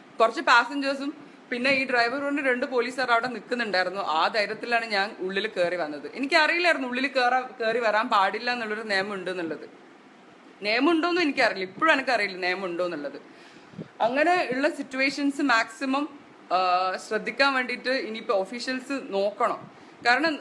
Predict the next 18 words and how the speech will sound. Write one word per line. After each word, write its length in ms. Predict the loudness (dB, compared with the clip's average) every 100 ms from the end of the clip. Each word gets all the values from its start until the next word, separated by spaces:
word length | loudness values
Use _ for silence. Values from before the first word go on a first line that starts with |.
| -4
ഏ, 180 | -2 -2
ഇനി 260 | 0 2
എന്തെങ്കിലും 560 | 4 2 2 0 0 0
മിസ്ഹാപ്സ് 400 | 0 0 2 2
ആയി, 140 | 4
ആയിട്ടുണ്ടെന്നുണ്ടെങ്കിൽ 840 | 4 0 -2 -4 -4 -2 -4 -6
പിന്നെ 240 | -6 -6 0
പറഞ്ഞിട്ട് 360 | 2 0 -4
കാര്യമില്ല. 480 | -2 -2 -2 -8 -10 -12 -20 -20 -20 -20 -20 -4 -2
അപ്പം 360 | 0 0 0 -4 -20 -20 -20 -6 2
പൊതുജനങ്ങൾക്ക് 800 | 4 4 2 2 4 2 0 0
വേണ്ടിയിട്ട്, 460 | 0 -2 -8 -12 -6
പൊതുജനങ്ങൾ 800 | -4 0 0 0 0 0 0 -2 -10 -4
എപ്പോഴും 460 | -2 0 0 0 -4 -6
സെക്യൂർഡ് 380 | -8 -4 0 4
ആയിട്ടിരിക്കാൻ 500 | 2 0 -8 -2 0
വേണ്ടിയിട്ടും 500 | 0 -4 -6 -8 -10 -14 -20 -20 -20 -20 -16 -6
ഇങ്ങനത്തെ 560 | 0 2 2 2 0